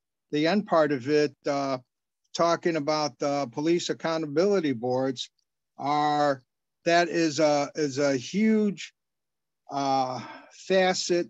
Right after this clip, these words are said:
of, uh, long-term, long-term, uh, work, I'm just gonna call it, uh, instead of, uh, trying to frame it as a, a,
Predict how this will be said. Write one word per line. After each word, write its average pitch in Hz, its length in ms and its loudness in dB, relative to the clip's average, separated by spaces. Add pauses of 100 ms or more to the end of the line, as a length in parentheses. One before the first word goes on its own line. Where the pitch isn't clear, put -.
(100)
of, 151 640 -2 (520)
uh, 139 240 0
long-term, 170 1000 0 (2750)
long-term, 165 1000 0 (560)
uh, 139 380 2
work, 156 480 2 (240)
I'm 143 180 -2
just 143 220 -4
gonna 143 220 -2
call 131 360 0
it, 113 120 -8 (760)
uh, 127 460 -4 (100)
instead 151 420 -2
of, 139 240 -2
uh, 139 180 0
trying 170 300 -2
to 151 60 0
frame 165 320 -2
it 151 120 0
as 147 420 2
a, 151 60 2
a, 135 960 -4